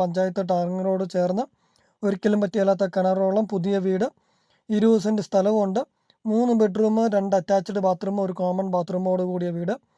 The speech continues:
നടുമുറ്റമൊക്കെ ഉള്ള ഒരു നല്ലൊരു സൗകര്യമുള്ളൊരു നല്ലൊരു വീടാണ്. ഉടമസ്ഥന് അറുപത് ലക്ഷം രൂപ ചോദിക്കുന്നു എങ്കിൽ നമുക്ക് സംസാരിച്ച വിലയിലൊക്കെ മാറ്റം വരുത്തി മേടിക്കാവുന്നതാണ്. ലോൺ സൗകര്യം വേണ്ടവർക്ക് അങ്ങനെ ലോൺ സൗകര്യം നിലനിർത്തി അല്ലെങ്കിൽ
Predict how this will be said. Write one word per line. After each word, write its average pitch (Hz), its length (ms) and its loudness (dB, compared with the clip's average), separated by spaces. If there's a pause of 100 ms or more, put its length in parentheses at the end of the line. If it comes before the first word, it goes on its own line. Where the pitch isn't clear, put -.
(480)
നടുമുറ്റമൊക്കെ 208 640 0
ഉള്ള 180 180 0
ഒരു 180 140 -4
നല്ലൊരു 180 300 -4 (100)
സൗകര്യമുള്ളൊരു 175 760 -4
നല്ലൊരു 170 360 -4
വീടാണ്. 175 340 -2 (920)
ഉടമസ്ഥന് 240 460 10
അറുപത് 233 320 8
ലക്ഷം 233 300 2
രൂപ 220 100 2 (160)
ചോദിക്കുന്നു 214 480 2 (560)
എങ്കിൽ 196 200 0 (100)
നമുക്ക് 202 300 2 (140)
സംസാരിച്ച 190 480 0 (100)
വിലയിലൊക്കെ 185 500 2
മാറ്റം 180 300 -2
വരുത്തി 175 340 -2
മേടിക്കാവുന്നതാണ്. 180 640 0 (100)
ലോൺ 175 160 2 (120)
സൗകര്യം 180 400 0
വേണ്ടവർക്ക് 175 440 -2
അങ്ങനെ 180 240 0 (480)
ലോൺ 180 180 4 (120)
സൗകര്യം 190 420 0
നിലനിർത്തി 185 540 0
അല്ലെങ്കിൽ 180 280 -2